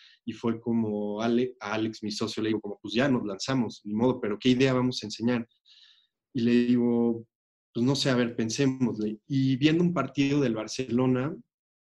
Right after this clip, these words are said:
este, estaba jun-, jugando Andrés Iniesta, que le dicen el fantasmita, ¿no? A veces. Y le digo, "¿Qué pasaría si hubiera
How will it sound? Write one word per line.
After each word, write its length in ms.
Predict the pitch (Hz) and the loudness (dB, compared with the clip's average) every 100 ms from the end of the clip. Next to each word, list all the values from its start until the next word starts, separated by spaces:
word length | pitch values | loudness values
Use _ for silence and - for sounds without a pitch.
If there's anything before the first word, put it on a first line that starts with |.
| _ _ _ - | _ _ _ -8
este, 1000 | 107 98 101 - _ _ - 110 104 107 | -6 -6 -10 -16 _ _ -12 -8 -6 -8
estaba 360 | 107 127 120 | -8 -4 -2
jun-, 420 | 117 113 113 113 - | -2 -2 -2 -2 -6
jugando 320 | 113 117 120 | -2 0 2
Andrés 360 | 117 120 117 | 2 2 2
Iniesta, 500 | 120 123 117 - 117 | 4 4 2 -6 -10
que 100 | 113 107 | -8 -6
le 80 | |
dicen 240 | 107 107 113 | -4 -2 -2
el 160 | 104 | -4
fantasmita, 720 | 101 98 - 98 117 113 101 98 | -8 -14 -16 -6 -2 -2 -4 -14
¿no? 160 | 101 | -10
A 80 | 107 | -8
veces. 440 | 101 - - - _ _ _ _ _ _ | -8 -10 -14 -20 _ _ _ _ _ _
Y 380 | 123 110 110 107 | -4 -2 -2 -2
le 160 | 107 107 | -2 0
digo, 680 | 120 120 117 117 117 117 - _ _ _ _ _ | 2 2 0 0 -2 -6 -12 _ _ _ _ _
"¿Qué 100 | 160 | -6
pasaría 460 | 165 175 143 139 139 | -4 -4 -2 -2 -2
si 280 | - - 120 | -6 -4 -2
hubiera 760 | 120 120 120 120 123 117 - | 0 0 -2 -6 -8 -10 -12